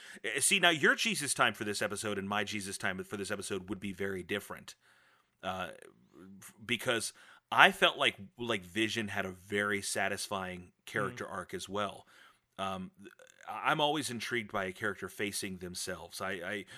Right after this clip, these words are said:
Speaker 1: whether it's Superman
Speaker 2: Literally.
Speaker 1: three, Clark Kent fighting against Superman at the junkyard in Superman three, or Scott Higa versus Nega, or excuse me, Scott Pilgrim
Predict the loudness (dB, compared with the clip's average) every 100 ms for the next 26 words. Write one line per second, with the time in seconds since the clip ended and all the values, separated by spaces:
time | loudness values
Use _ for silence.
0 | -20 _ -4 0 2 2 2 2 2 4
1 | 2 2 0 0 2 0 -4 -20 -12 4
2 | 8 8 8 6 6 2 6 6 6 4
3 | 4 4 4 0 -2 -12 -10 -2 2 4
4 | 4 4 4 4 2 0 2 2 2 2
5 | 2 0 -2 -4 -2 -4 -4 -2 0 0
6 | 0 -6 -16 -20 -4 0 4 4 4 2
7 | 2 2 2 0 0 -4 2 4 4 2
8 | 2 2 2 2 2 8 8 8 6 6
9 | 4 0